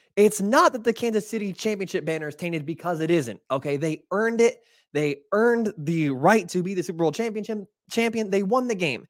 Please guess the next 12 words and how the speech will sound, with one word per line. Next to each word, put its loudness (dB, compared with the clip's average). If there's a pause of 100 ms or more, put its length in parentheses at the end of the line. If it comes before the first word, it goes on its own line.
(220)
And 0
this 2
play 4
will 6
be 4
forgotten 0
about 4
eventually. -2 (840)
But 0
it 2
is -2
extremely -4